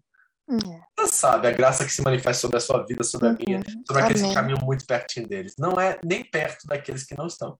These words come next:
Speaker 1: Amém.
Speaker 2: Sabe?
Speaker 1: Exato.
Speaker 2: É, é, a vida nos ensina isso. E quem tá mais perto de Jesus pode passar por lutas, dificuldades, pode passar tudo isso. Mas a gente sofre de uma forma completamente diferente do que os demais sofrem.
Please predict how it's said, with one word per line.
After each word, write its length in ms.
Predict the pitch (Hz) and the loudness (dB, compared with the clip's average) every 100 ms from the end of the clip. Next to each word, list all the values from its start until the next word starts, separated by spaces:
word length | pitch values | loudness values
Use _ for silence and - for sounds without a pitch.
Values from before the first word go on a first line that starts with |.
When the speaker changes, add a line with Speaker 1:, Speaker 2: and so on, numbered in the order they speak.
| _ _ _ _ _ _ | _ _ _ _ _ _
Speaker 1:
Amém. 320 | 220 208 185 | -4 -4 -4
Speaker 2:
Sabe? 320 | 185 - 196 214 | -4 -4 -2 -4
Speaker 1:
Exato. 500 | - 202 196 - - | -4 -10 -14 -16 -6
Speaker 2:
É, 120 | 220 | -2
é, 380 | 247 - 196 - | -2 -2 -4 -2
a 100 | 185 | 0
vida 420 | 185 135 233 233 220 | 2 2 0 2 2
nos 180 | 180 | 2
ensina 360 | 156 - 147 131 | 0 -2 -2 -4
isso. 260 | 113 - - | -4 -8 -12
E 40 | 139 | -10
quem 220 | 202 240 | -6 -4
tá 120 | 233 | -2
mais 160 | 196 - | -2 -4
perto 280 | - 156 139 | -4 -4 -4
de 60 | |
Jesus 420 | 131 - 180 175 - - - - | -2 2 4 2 0 -14 -10 2
pode 180 | 214 | 2
passar 260 | 208 180 165 | 4 0 0
por 100 | 139 | 0
lutas, 280 | 135 151 135 | -4 -4 -6
dificuldades, 560 | 123 139 - - 135 135 | -8 -10 -4 4 4 4
pode 160 | 294 | -2
passar 220 | - 208 | 0 0
tudo 240 | 196 - 196 | 0 -2 -4
isso. 200 | 139 - - _ | -4 -6 -14 _
Mas 140 | 139 143 | -2 0
a 100 | 151 | 0
gente 180 | 165 - | -2 -4
sofre 340 | - 165 165 | 4 4 2
de 80 | 160 | -6
uma 120 | 151 | -6
forma 200 | - 156 | -6 -8
completamente 500 | 151 143 170 170 160 | -6 -4 -4 -6 -10
diferente 340 | 160 143 135 127 | -8 -6 -6 -6
do 80 | |
que 80 | 131 | -8
os 60 | 131 | -8
demais 300 | 123 - - | -6 -8 -10
sofrem. 200 | - | -14